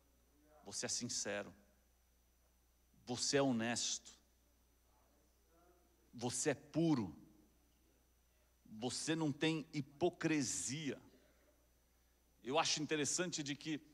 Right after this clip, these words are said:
a Bíblia destaca algumas pessoas que chamam a atenção de Deus, né?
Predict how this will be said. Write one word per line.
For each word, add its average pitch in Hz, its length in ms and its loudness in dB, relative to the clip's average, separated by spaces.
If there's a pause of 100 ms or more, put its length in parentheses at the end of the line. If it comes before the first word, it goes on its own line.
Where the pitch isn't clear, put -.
(440)
a 139 100 0
Bíblia 165 340 -2
destaca 170 680 2
algumas 139 460 2
pessoas - 640 0
que 139 220 0 (240)
chamam 170 720 6
a 147 120 2
atenção 139 600 -2
de 113 100 -4
Deus, 120 480 -2
né? - 160 -8